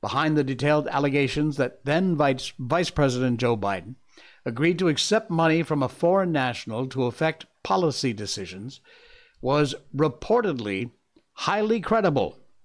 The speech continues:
used by the F B I in multiple criminal investigations dating all the way back to the Obama administration.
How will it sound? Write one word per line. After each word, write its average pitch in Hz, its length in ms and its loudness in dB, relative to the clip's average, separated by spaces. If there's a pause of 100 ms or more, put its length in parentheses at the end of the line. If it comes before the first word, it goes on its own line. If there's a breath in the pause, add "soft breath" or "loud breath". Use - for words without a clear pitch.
(640)
used 147 400 2
by 160 160 2
the 156 220 2
F 156 200 -2
B 160 180 4
I 160 260 2
in 151 260 -2
multiple 143 640 0
criminal 123 440 0
investigations 117 880 -4
dating 147 340 0
all 151 120 2
the 156 80 -2
way 151 160 0
back 143 300 -4
to 165 100 -4
the 165 140 0
Obama 175 800 0
administration. 113 880 -2